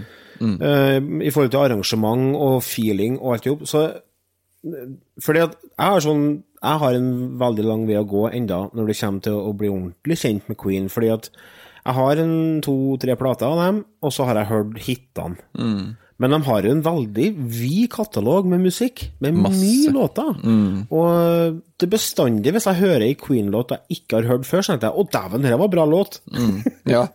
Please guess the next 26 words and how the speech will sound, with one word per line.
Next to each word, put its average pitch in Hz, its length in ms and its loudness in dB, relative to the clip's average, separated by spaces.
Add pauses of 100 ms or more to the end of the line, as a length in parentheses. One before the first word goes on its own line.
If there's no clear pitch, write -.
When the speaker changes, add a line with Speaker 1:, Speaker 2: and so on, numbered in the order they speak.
Speaker 1:
det 120 80 -2
er 123 140 2
sånn. 123 220 0
Speaker 2:
<laughs> - 340 -2
Speaker 1:
Men 135 100 2
så 156 240 4
er 120 40 4
det 131 100 4
det 120 180 4
som 123 120 -4
du 120 40 -2
sier, 123 220 2
at 120 80 2
de 127 80 -4
er 123 140 2
så 120 200 0
vide 107 520 2
i 117 40 0
spektret, 135 560 -2
så 135 120 -4
det 123 100 2
er 117 160 2
mye 127 400 2
låter 104 460 2
som 107 180 -4
du 107 340 0